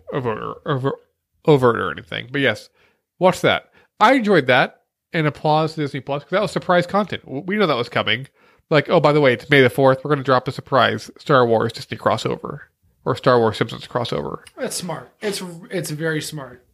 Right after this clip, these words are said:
Speaker 1: Uh,
Speaker 2: And it only being three minutes is kind of
Speaker 1: Yeah.
Speaker 2: fun.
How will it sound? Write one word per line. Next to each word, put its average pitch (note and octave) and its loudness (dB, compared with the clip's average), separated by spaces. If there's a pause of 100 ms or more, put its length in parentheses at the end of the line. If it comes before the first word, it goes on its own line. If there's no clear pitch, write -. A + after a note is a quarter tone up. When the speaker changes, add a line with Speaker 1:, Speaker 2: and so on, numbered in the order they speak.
(340)
Speaker 1:
Uh, A#2+ 4
Speaker 2:
And F3 -2
it G3+ -6
only F3+ -4
being D#3 -8
three D#3 -12
minutes C3+ -18
is A#2+ -20
kind B2+ -20
of - -20
Speaker 1:
Yeah. A#2 2
Speaker 2:
fun. - -16